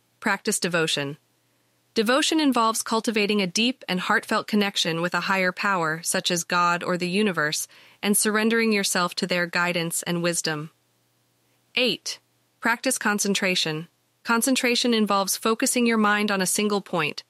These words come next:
such as a mantra or your breath, and developing greater mental clarity and focus. Nine, practice study. Study involves learning about the teachings and principles of Raja Yoga and incorporating them into your daily life. Ten,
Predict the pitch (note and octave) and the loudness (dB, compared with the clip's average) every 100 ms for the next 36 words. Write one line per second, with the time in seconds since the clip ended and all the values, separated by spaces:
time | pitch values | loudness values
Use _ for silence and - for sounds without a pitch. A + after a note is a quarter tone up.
0 | _ _ - G#3+ G#3 G#3+ A3+ G#3+ G3+ G3+ | _ _ -4 -2 0 2 4 4 4 2
1 | E3+ D#3+ - F3+ F3+ F3 F#3 E3+ - - | -2 -2 -2 0 0 0 0 -2 -4 -20
2 | _ _ _ - A3+ A#3+ A#3 B3 B3 A#3 | _ _ _ -2 2 2 2 2 2 0
3 | G#3 G#3+ A3+ A#3 A3 G#3+ G#3+ - F#3+ F#3 | 2 2 2 2 0 0 -2 -2 0 0
4 | F3+ E3+ F3 F3+ F3 D#3 E3+ - - _ | 0 -2 -2 -2 -2 -2 -2 -6 -6 _
5 | _ _ _ - G#3 G#3+ F#3+ E3 E3+ _ | _ _ _ -4 2 2 2 -2 -6 _
6 | - A3 A3 A3+ - - E3+ D#3+ E3 _ | -4 -2 0 -2 -2 0 -2 -2 -4 _
7 | _ _ _ - - B3 D4 C#4 A#3+ G#3+ | _ _ _ -4 0 2 4 4 4 2
8 | G3 G#3 G#3+ A#3+ A3+ G#3 F#3+ G3 - A#3 | 2 2 2 4 2 0 -2 -2 -2 -2
9 | - A3+ A3+ G3 - A3 A3 G3 F#3+ F3+ | 0 0 2 0 0 -2 -2 -2 0 0
10 | F3+ F#3 F#3 F#3+ F3+ F3 E3 D#3 D#3+ _ | 0 0 0 0 0 0 0 -2 -4 _
11 | _ - G#3 G#3 - B3 A#3 G#3 F#3+ F#3 | _ -4 -2 0 0 0 2 0 0 0
12 | F3 F3 F#3 F#3 F#3 F3+ F3 E3+ F3 F3 | -2 -2 0 0 0 0 0 0 0 0
13 | D#3 F3+ - _ _ _ _ - B3 B3 | -2 -4 -14 _ _ _ _ -2 0 2
14 | C4+ | 0